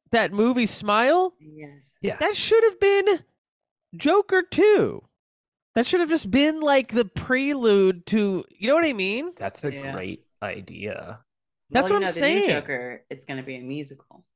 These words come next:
Speaker 2: with Lady Gaga.
Speaker 1: I don't,
Speaker 2: So I think
Speaker 1: I also don't, I also don't hate that as a choice. When I heard that was the direction they were going, I was like,
Speaker 2: Why, though?
Speaker 1: I didn't want another Joaquin
Speaker 3: No.
Speaker 1: Joker movie.
Speaker 2: It's
Speaker 1: That's
Speaker 2: still Joaquin.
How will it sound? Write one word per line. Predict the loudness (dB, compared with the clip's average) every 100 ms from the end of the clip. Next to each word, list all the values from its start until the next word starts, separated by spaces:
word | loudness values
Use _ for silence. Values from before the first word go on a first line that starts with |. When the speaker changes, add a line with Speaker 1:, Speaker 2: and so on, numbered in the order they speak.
| _ _ _ _
Speaker 2:
with | -20 -20
Lady | -20 -18
Gaga. | -18 -18 -18 -20 -20 _ _ -4
Speaker 1:
I | 2
don't, | 2
Speaker 2:
So | 0
I |
think | -8 -16 -6
Speaker 1:
I | -2
also | -2 -2 -2
don't, | 0 2
I | 2
also | 2 0
don't | 0 0
hate | -2 -4 -4 -4
that | -6 -6
as | -8
a | -12
choice. | -12 -12 -10 -10 -4
When | -2
I |
heard | 0 -2 -2
that | -2 -2
was | -6
the | -8
direction | -10 -4 0 0 -4 -8
they |
were | -8
going, | -6 -6 -6
I |
was | -8
like, | -6 -8 -8 _ _ _ _ _ _ _ _ _ _ -12
Speaker 2:
Why, | -10 -8 -4
though? |
Speaker 1:
I | -4
didn't | -4 -2 0 0 0
want | 0 2 0 -2
another | -4 0 0 2 0 0 -10
Joaquin | -4 0 0 -2 -6 -6 -6
Speaker 3:
No. | -8
Speaker 1:
Joker | 0 0 0 -4 -8 -8 -14 -16
movie. | -14 -12 -12 -6
Speaker 2:
It's | -4
Speaker 1:
That's | -4
Speaker 2:
still | -4 -2
Joaquin. | 0 -2 -4 -8 -8 -10 -14